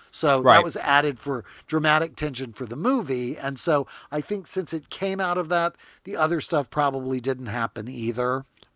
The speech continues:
Speaker 2: I, I also, the detail from the true crime T V special, which I don't believe was in the movie, which was one of the more horrifying things about the case, was that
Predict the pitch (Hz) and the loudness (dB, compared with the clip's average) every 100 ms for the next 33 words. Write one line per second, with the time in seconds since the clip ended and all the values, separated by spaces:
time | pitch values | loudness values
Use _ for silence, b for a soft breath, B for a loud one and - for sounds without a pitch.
0 | _ 151 160 170 175 175 180 185 208 170 | _ 8 8 8 6 10 8 10 6 6
1 | 143 175 170 180 156 131 156 147 127 160 | 4 2 4 8 10 10 4 2 4 4
2 | 147 139 127 139 131 - 127 139 120 123 | 8 6 6 4 4 6 6 6 4 4
3 | 113 123 127 127 120 110 110 107 107 104 | 4 6 4 4 2 2 0 0 -2 -2
4 | 104 104 101 - 104 117 117 110 104 107 | 0 0 0 -4 -2 0 0 0 2 8
5 | 110 107 - 107 104 92 113 104 107 104 | 10 10 8 4 2 0 0 2 4 4
6 | 107 - 113 107 113 101 110 101 | 4 0 2 2 2 0 4 4